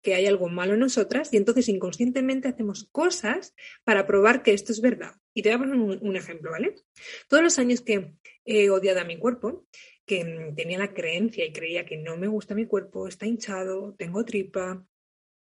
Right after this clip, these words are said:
y decía, me decía a mí misma, "Nunca voy a poder tener un cuerpo saludable y un cuerpo que me guste". Y estos pensamientos me hacían sentirme muy cansada,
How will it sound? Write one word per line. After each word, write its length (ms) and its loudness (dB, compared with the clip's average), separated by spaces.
y 60 -2
decía, 360 -2
me 140 -4
decía 200 -6
a 40 -6
mí 80 -6
misma, 360 -8
"Nunca 200 2
voy 80 0
a 80 0
poder 200 0
tener 200 -4
un 80 -6
cuerpo 200 -6
saludable 800 2
y 100 2
un 100 0
cuerpo 220 -2
que 100 -4
me 80 2
guste". 540 2
Y 60 4
estos 180 2
pensamientos 580 0
me 100 -2
hacían 280 -2
sentirme 480 -8
muy 420 0
cansada, 640 -6